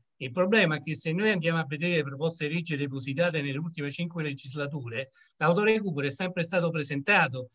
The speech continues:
da varie forze politiche e poi si è fermato nelle commissioni. La, la le-, la, la legge a cui, la proposta di legge a cui si faceva riferimento, che già fu presentata nella precedente, nella precedente legislatura dai Cinque Stelle,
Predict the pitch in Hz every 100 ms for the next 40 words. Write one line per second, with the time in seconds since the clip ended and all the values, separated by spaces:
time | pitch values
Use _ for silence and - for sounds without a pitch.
0 | _ 147 143 175 165 147 165 147 - 139
1 | 139 131 110 110 113 110 - _ _ _
2 | _ 190 - 202 214 170 160 151 160 160
3 | 139 135 135 123 120 190 175 123 123 _
4 | - _ _ _ 151 175 214 220 170 165
5 | 175 190 170 170 170 165 165 190 190 175
6 | 175 175 170 160 190 190 180 190 160 -
7 | 175 160 151 147 175 170 160 - 151 165
8 | 139 123 127 127 131 185 180 190 - 151
9 | 143 143 208 160 127 131 - _ _ 156
10 | 147 143 143 175 170 165 147 147 143 147
11 | 147 147 170 175 160 147 151 143 147 185
12 | 165 135 131 160 151 139 - _ _ 156
13 | 131 120 117